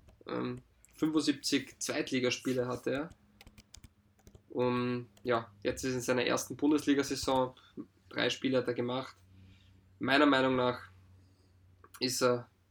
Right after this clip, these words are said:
sehr überfordert, das ist mir auch schon im Cup aufgefallen, gegen Karlsdorf, als er eingewechselt wurde. Ich war dort im Stadion, da spielt man dann gegen Drittligisten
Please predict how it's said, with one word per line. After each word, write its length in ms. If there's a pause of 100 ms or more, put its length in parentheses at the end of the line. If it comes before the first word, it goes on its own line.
sehr 180
überfordert, 480
das 100
ist 80
mir 120
auch 60
schon 140
im 80
Cup 220
aufgefallen, 680
gegen 180
Karlsdorf, 500
als 120
er 60
eingewechselt 600
wurde. 220
Ich 80
war 140
dort 140
im 80
Stadion, 500 (440)
da 80
spielt 220
man 100
dann 140
gegen 160
Drittligisten 880